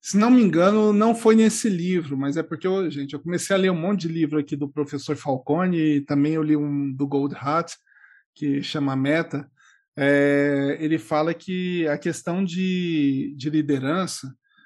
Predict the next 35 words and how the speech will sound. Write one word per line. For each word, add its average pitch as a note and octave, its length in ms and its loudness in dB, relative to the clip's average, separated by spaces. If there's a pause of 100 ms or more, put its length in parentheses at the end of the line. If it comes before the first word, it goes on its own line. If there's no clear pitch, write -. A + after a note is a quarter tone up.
(100)
muitas E3+ 380 0
vezes E3 180 4
aqui F3+ 200 0
no F#3 120 0
Brasil D#3 460 0
a E3 60 -2
gente D#3+ 280 -8
tem E3+ 140 -4
essa E3 200 -4
preocupação F3 880 -4 (500)
de, C#3+ 580 2
Ah, F3+ 240 2 (600)
eu F3+ 100 0
não A3 140 6
vou G3+ 120 2
ofender E3+ 440 0
o D3+ 80 -2
cara, D#3 840 0
eu, D#3 260 -2
eu, E3+ 300 -4
eu E3 140 -4
vou F3+ 160 -6
tomar F#3+ 300 0
cuidado F3+ 540 2
no E3 120 -4
que E3+ 120 -4
eu, E3 140 0
do D#3 140 -4
jeito D#3 260 -2
que - 60 -6
eu D#3 40 0
lidar C#3+ 320 -2
com - 100 -12
essa C#3+ 200 -12
pessoa, C#3+ 720 0